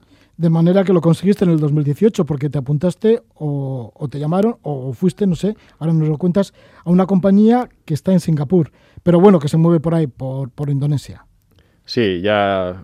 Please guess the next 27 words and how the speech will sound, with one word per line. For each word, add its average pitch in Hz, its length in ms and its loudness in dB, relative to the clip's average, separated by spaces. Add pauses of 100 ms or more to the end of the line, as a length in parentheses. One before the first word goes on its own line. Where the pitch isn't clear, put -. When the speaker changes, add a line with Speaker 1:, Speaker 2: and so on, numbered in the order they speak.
(120)
Speaker 2:
pues, 92 180 -8
eh, 87 180 -4
después 92 460 -8
de 101 180 -2
abandonar 101 400 -2
Flores, 98 520 -6
dirigirme 95 420 -10
a 95 60 -6
Bali, 104 180 -6
pues, 92 320 -14 (420)
en 95 220 -6
Bali, 104 380 -2
estar 101 220 -4
en 104 100 -2
Bali 107 180 0
me 95 120 -2
sirvió 98 360 -4
para, 87 600 -4 (320)
pues, 98 140 -12
para 95 200 -4
presentarme, 92 540 -6
¿no? 101 100 -4
Porque 90 240 -6
casi 90 400 -10
todas 90 160 -10
las 92 140 -10
compañías, 92 760 -8